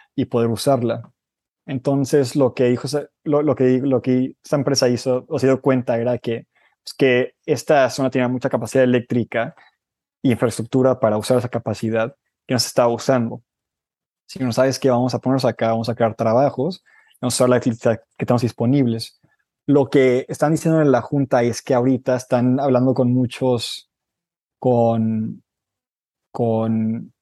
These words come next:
con muchas empresas que ponen granjas de paneles so-, solares, nada más por el beneficio de tener un, de, pues, ponle, si, si, si yo soy una empresa de, de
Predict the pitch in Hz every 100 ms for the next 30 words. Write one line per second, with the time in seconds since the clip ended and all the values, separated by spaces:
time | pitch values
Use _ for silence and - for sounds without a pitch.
0 | _ - 131 123 131 120 139 127 117 120
1 | 123 117 135 - 120 127 123 123 123 -
2 | 139 123 120 131 120 - 123 117 117 -
3 | 123 120 117 - - 113 120 120 117 139
4 | 165 _ _ _ _ _ _ _ _ -
5 | 127 123 117 - 135 123 120 117 120 120
6 | - 127 117 - 120 117 123 123 - _
7 | _ _ _ 160 123 110 110 117 - 180
8 | - - 127 117 110 117 113 113 - _
9 | _ _ _ _ _ _ _ _ _ _
10 | _ _ _ - 143 135 117 113 113 117
11 | 117 123 - _ - - 127 139 - 156
12 | 143 131 123 123 123 123 117 120 127 120
13 | 117 110 110 110